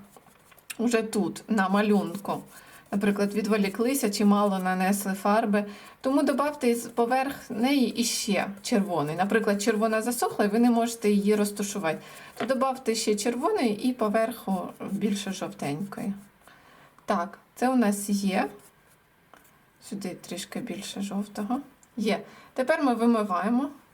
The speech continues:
Фарба нам не потрібна. Вимиваємо по колу.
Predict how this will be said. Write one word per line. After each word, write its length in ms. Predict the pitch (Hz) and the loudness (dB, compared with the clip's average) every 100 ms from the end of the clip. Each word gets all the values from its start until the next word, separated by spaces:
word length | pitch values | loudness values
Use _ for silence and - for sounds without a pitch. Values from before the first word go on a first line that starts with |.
| - | -8
Фарба 440 | - 240 220 196 | -2 0 0 2
нам 220 | 196 190 | 0 0
не 100 | 185 | -2
потрібна. 560 | 196 180 - 208 208 269 - - - - - | -4 -8 -2 -2 -2 -4 -4 -8 -8 -12 -12
Вимиваємо 840 | 214 214 202 196 185 180 226 277 330 - - _ _ _ _ - - - - _ - - - - - - | -2 4 6 6 2 0 0 0 -4 -12 -20 _ _ _ _ -12 -12 -16 -20 _ -20 -20 -20 -20 -20 -6
по 160 | - 226 | 0 0
колу. 540 | 208 - 196 214 294 | 0 2 2 2 0